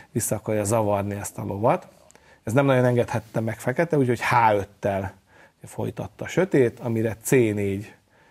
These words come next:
következett, és erre pedig futó C öttel, ugye, kifejlődött Fekete. Huszár C hárommal fejlődött. Világos, ugye, a megnyitásnak az alapelveit mindkét fél követi. Huszár H hat, ez egy kicsit olyan, egy extrémebb lépés. Ugye, ha F hatra rakta volna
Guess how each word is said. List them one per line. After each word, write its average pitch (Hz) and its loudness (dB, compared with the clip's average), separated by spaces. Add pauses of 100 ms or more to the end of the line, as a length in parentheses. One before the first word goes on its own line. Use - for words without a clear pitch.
(300)
következett, 147 0
és - -10
erre 95 0
pedig 131 0
futó 104 -4
C - -8
öttel, 101 -6
ugye, 101 -8 (260)
kifejlődött - -12
Fekete. 135 -2 (640)
Huszár 117 0
C 107 0
hárommal 92 -6
fejlődött. - -8
Világos, 123 2
ugye, 107 -2
a 104 -4
megnyitásnak 98 -6
az 95 -6
alapelveit 92 -6
mindkét 95 -10
fél 113 -6
követi. 139 -2 (240)
Huszár 110 0
H 98 -2
hat, - -4 (120)
ez 117 -6
egy 107 -6
kicsit 139 -2
olyan, 104 -2
egy 104 -2
extrémebb 98 -4
lépés. 143 0
Ugye, 139 4
ha 170 4
F - -4
hatra 135 0
rakta 117 0
volna 131 -2